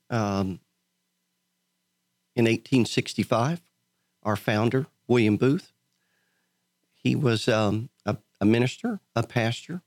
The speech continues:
of a Methodist church. He lived about a mile away from the church, and he would walk home and walk from home back to church. He was one of seven pastors that was part of that large church.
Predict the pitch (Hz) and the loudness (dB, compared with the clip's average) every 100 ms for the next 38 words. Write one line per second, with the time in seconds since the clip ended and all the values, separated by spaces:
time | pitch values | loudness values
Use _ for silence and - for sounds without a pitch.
0 | _ - 120 117 131 135 139 135 - 135 | _ -4 2 4 2 0 -2 -2 -2 -4
1 | - - - _ _ _ _ _ - 123 | -4 -10 -20 _ _ _ _ _ -2 2
2 | 147 151 127 139 120 110 117 - - 117 | 2 2 0 0 0 0 -2 -6 -2 0
3 | 117 117 110 117 120 - 113 107 - 147 | 2 2 2 0 0 -2 -2 -2 -2 -4
4 | 151 - 101 101 - _ _ _ _ _ | -4 -2 0 -2 -6 _ _ _ _ _
5 | - 104 104 110 110 - 139 147 175 170 | 0 2 2 2 0 0 0 2 2 2
6 | 113 110 110 104 - 113 - - 101 120 | 0 0 -2 -2 -2 -2 -2 -4 -2 0
7 | 110 107 - _ 104 92 _ - - 110 | 0 0 -4 _ -6 -6 _ -14 -4 -4
8 | - - - _ _ _ _ - 147 131 | -4 -12 -20 _ _ _ _ -2 0 2
9 | 185 151 - 165 139 139 135 147 _ _ | 2 2 0 -2 2 4 2 0 _ _
10 | - 127 123 - 151 - 117 - 120 - | -4 -2 -2 -2 -2 -2 -4 -4 -8 -4
11 | 123 110 113 110 - 107 107 - - 131 | -2 -2 -2 -4 -2 -2 -4 -6 -6 -4
12 | 143 - _ | -4 -6 _